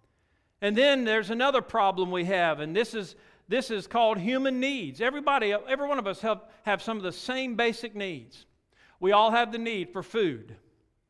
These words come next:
We all have the need for, for water. We all have the need for shelter. We all have the need for clothing. We all have the need for companionship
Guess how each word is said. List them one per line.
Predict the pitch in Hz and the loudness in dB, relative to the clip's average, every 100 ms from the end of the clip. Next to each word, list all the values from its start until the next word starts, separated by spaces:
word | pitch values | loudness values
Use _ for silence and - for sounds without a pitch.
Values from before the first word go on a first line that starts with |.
| _ _ _ | _ _ _
We | 175 | 4
all | 214 220 | 6 6
have | 233 226 | 4 4
the | 233 | -2
need | 240 214 | -2 -4
for, | - 190 175 - _ | -4 -8 -8 -16 _
for | - 196 | -6 -6
water. | 156 180 208 135 110 - _ _ _ _ _ | -4 -2 0 -2 -6 -18 _ _ _ _ _
We | 185 | 4
all | 233 | 6
have | 247 254 | 8 4
the | 254 | 2
need | 262 254 | -2 -2
for | 240 220 | -4 -8
shelter. | - 247 214 - 131 113 _ _ - | 0 0 0 -4 -14 -14 _ _ 0
We | 214 | 4
all | 247 | 6
have | 240 262 | 6 2
the | 240 | 2
need | 254 254 | -2 -2
for | 254 | -6
clothing. | 233 - 254 226 151 120 110 _ _ | -12 -4 2 2 2 -8 -12 _ _
We | 180 240 | 4 6
all | 262 | 8
have | 254 262 262 | 6 4 2
the | |
need | 254 262 240 | -2 -2 -2
for | 214 | -6
companionship | 185 214 - 254 233 185 - 185 156 | -4 -6 -2 -2 0 -4 -4 -4 -4